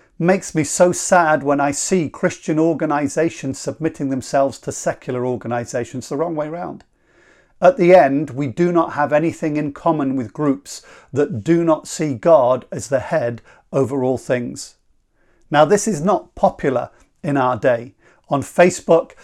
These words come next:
there are so many groups out there vying for your allegiance, wanting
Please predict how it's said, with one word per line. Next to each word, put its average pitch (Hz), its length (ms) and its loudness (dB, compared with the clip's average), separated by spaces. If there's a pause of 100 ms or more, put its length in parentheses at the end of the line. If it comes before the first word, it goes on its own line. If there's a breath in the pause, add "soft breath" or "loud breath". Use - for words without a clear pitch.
(140)
there 147 180 4
are 139 120 6
so 180 340 2
many 170 200 2
groups 156 380 -2
out 151 220 2
there 127 160 -6
vying 127 640 0 (100)
for - 220 -8
your 135 260 2
allegiance, 135 540 -2
wanting 135 520 2